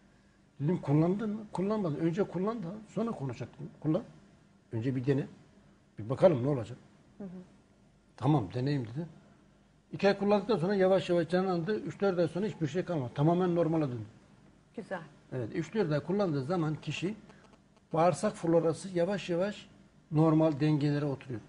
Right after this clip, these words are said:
Speaker 1: Zararlı bakteri ve mantarlar yok oluyor, faydalı bakteriler çoğalıyor. Karaciğerdeki yağlanma ortadan kalkıyor.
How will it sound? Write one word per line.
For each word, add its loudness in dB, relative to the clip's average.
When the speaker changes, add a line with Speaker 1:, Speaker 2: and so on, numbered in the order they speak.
Speaker 1:
Zararlı 2
bakteri -2
ve 2
mantarlar -2
yok -2
oluyor, -2
faydalı -2
bakteriler -6
çoğalıyor. -2
Karaciğerdeki 2
yağlanma 2
ortadan -4
kalkıyor. -10